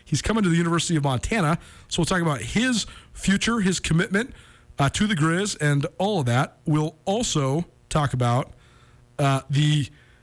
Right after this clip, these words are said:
interesting situation with Clint Lang, the head coach there at Jefferson High School, that was, uh, forced out by the school board and then subsequently retained. And so that'll be an interesting talking point. We're also gonna talk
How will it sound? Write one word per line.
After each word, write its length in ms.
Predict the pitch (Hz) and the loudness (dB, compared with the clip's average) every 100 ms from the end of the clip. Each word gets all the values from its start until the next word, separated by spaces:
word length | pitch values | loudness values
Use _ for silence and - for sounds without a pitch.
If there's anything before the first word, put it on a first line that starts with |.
| - _ | -20 _
interesting 560 | 220 - 247 208 240 214 | -2 2 0 0 0 0
situation 760 | - - 190 170 202 - 117 | 0 0 2 2 0 0 0
with 160 | 101 - | 0 -2
Clint 260 | - 190 | -2 -2
Lang, 300 | 165 175 131 | 0 2 2
the 80 | 98 | 2
head 180 | 104 127 | 0 0
coach 340 | - 160 - | 0 0 0
there 200 | - 104 | -2 0
at 80 | 92 | 0
Jefferson 320 | 117 110 - | 0 0 0
High 160 | 98 110 | 2 2
School, 320 | 104 120 113 | 0 0 2
that 180 | 107 104 | 2 0
was, 300 | 107 107 92 - - - - - - | 2 0 0 -6 -20 -20 -20 -20 -10
uh, 240 | - 101 92 - - | 0 0 0 -6 -8
forced 320 | - 165 - | 0 0 2
out 160 | 175 214 | -2 -2
by 100 | 175 | -4
the 80 | 127 | -4
school 240 | - 226 | -2 0
board 300 | 240 254 262 - | 2 0 -2 0
and 160 | 143 147 | 2 2
then 160 | 156 160 | 2 -2
subsequently 600 | - 175 170 190 190 170 | -2 -2 -2 -2 -2 -2
retained. 880 | 151 139 - - 226 180 120 120 131 - - - - _ - | -2 -4 -4 -4 0 2 2 2 -2 -6 -20 -20 -20 _ -2
And 240 | 120 113 | 0 2
so 120 | - | 0
that'll 160 | 131 135 | 0 0
be 120 | 135 | 0
an 60 | 131 | 0
interesting 340 | 131 - 113 | -2 0 0
talking 320 | 127 127 117 | 0 0 0
point. 220 | - 135 | 0 0
We're 40 | 135 | 0
also 160 | 131 | 0
gonna 80 | 147 | -2
talk 320 | 127 143 127 | 0 -2 -2